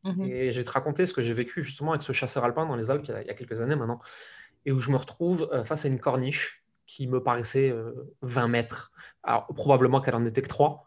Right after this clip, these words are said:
Speaker 2: mais j'ai le vertige, hein, donc, euh, <laughs>
Speaker 1: Ouais, ouais, alors.
Speaker 2: et, et je, et je, et vraiment, c'est, c'est un mur vertical qu'il faut descendre.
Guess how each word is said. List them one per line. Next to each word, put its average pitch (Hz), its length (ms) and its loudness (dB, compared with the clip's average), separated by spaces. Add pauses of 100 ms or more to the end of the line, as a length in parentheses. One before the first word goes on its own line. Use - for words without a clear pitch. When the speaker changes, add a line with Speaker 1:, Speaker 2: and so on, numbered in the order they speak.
(140)
Speaker 2:
mais 120 80 -4
j'ai 120 120 4
le 117 60 0
vertige, 143 380 -2
hein, 123 60 -2
donc, 139 260 -8
euh, 123 140 2
<laughs> - 640 0
Speaker 1:
Ouais, 226 80 6
ouais, 233 400 10
alors. 220 140 12
Speaker 2:
et, 190 200 12 (440)
et 151 100 10
je, 139 580 12
et 139 140 10
je, 127 160 6
et 139 200 8
vraiment, 147 260 4
c'est, 139 340 2
c'est - 140 -4
un 139 140 2
mur 185 260 6
vertical 180 460 2
qu'il 185 140 -4
faut 165 100 2
descendre. 131 420 0